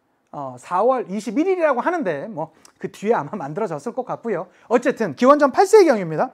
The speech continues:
만들어졌고 초반에는 막 그냥 쉼없이 좀 있다가 기원전 오 세기에서 삼 세기까지 그들의 서민권의, 시민권의 성장을 보여줍니다. 가장 대표적인 게 십이 표법이에요. 표법. 이거 사백오십 년인데, 비씨 사백오십 년인데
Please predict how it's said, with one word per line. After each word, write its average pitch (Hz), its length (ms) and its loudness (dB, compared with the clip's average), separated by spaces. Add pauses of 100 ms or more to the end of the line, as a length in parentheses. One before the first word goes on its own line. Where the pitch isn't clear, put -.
(380)
만들어졌고 320 760 2
초반에는 381 480 -4
막 339 120 -2
그냥 311 160 -6
쉼없이 392 380 -6
좀 330 140 -6
있다가 302 320 0
기원전 294 540 0 (260)
오 269 220 4
세기에서 294 580 0
삼 381 260 -8
세기까지 247 720 0 (200)
그들의 240 280 -4
서민권의, 339 800 -4 (140)
시민권의 359 600 -4
성장을 392 480 -2
보여줍니다. 180 420 -6 (180)
가장 381 360 6
대표적인 240 440 0
게 214 100 -4
십이 359 300 -2
표법이에요. 151 460 -4 (920)
표법. 175 260 -14 (200)
이거 202 100 -2
사백오십 254 580 2
년인데, 247 480 2
비씨 226 260 -8
사백오십 233 540 0
년인데 240 480 0